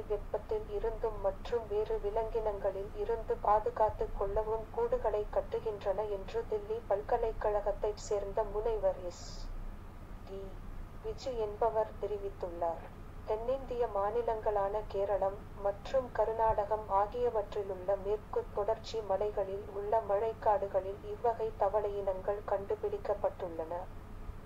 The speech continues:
கேரளாவின் வயநாடு மற்றும் கர்நாடகத்தின் குடகு ஆகிய மாவட்டங்களில் இருபது ஆண்டுகளாக நடத்தப்பட்ட பலத்த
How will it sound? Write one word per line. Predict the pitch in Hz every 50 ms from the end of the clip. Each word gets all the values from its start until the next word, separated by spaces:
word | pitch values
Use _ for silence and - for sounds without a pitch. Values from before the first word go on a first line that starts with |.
| - - - - - - - - -
கேரளாவின் | - 220 226 240 254 254 233 226 220 226 220 214 220 220 -
வயநாடு | 196 196 190 214 226 226 214 208 208 214 220
மற்றும் | 214 - 190 190 - - - 247 233 226 - -
கர்நாடகத்தின் | 220 208 220 220 226 226 233 220 220 202 - 202 202 - 214 208 208 208 -
குடகு | - 202 202 226 220 226 233 208
ஆகிய | 196 196 202 208 - 233 233 226 220
மாவட்டங்களில் | 196 196 202 208 214 233 226 226 - 233 220 208 - 202 190 196 196 196 -
இருபது | 202 208 226 226 - 240 233 - 226 208
ஆண்டுகளாக | 202 190 196 208 220 247 240 - 214 208 196 190 190 - 220
நடத்தப்பட்ட | 208 196 190 185 220 214 - - 240 233 - 214 208 - 233 208
பலத்த | 208 - 202 190 214 214 - -